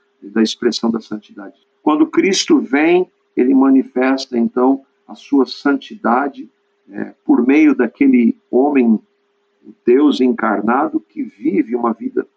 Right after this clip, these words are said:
plenamente santa, sem nunca cometer nenhum pecado. Daí nas cartas nós vamos ver que aqueles irmãos apóstolos, apesar de serem pecadores,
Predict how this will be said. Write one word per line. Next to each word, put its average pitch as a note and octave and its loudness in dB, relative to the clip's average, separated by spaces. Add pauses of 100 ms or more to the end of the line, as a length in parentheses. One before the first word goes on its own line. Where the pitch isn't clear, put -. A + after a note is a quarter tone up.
(140)
plenamente C3 -2
santa, A2+ -16
sem A2+ -18
nunca A2 -16
cometer G#2+ -6 (160)
nenhum A2 -4
pecado. - -8 (120)
Daí D3+ 0
nas - 0
cartas E3+ -2
nós E4 -2
vamos B2 2
ver D3 0 (360)
que C#3 -4
aqueles C#3+ 0
irmãos B2+ 0
apóstolos, A#2+ -2
apesar B2 -2
de A#2+ -16
serem A2+ 0 (380)
pecadores, B2 0